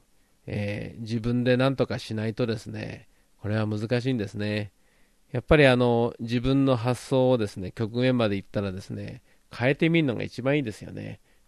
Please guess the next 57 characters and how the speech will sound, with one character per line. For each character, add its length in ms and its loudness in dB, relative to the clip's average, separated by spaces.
物 160 0
の 140 2
見 120 0
方 240 2
を 80 -12
変 100 -2
え 40 -2
て 100 -2
み 120 -2
る 20 -2
ん 20 -4
で 80 -6
す 120 -16
ね。 300 -4
え 640 -4
ー、 40 0
何 280 4
が 100 2
大 160 0
切 140 0
な 120 0
の 100 -2
か 80 -6
っ 40 -6
て 100 -8
こ 100 -6
と 80 -6
で 80 -4
す 80 -12
ね。 340 2
ま 360 4
あ、 40 -20
畑 640 4
と 120 0
か 120 0
触 260 0
っ 40 -2
て 160 -6
た 120 -2
り、 40 -4
自 240 -6
然 140 4
に 100 2
親 140 2
し 140 2
ん 60 0
で 80 4
る 60 2
人 160 -2
は 100 0
あ 40 -2
ま 120 0
り 60 0
そ 160 -2
う 40 2
い 200 2
う 100 -6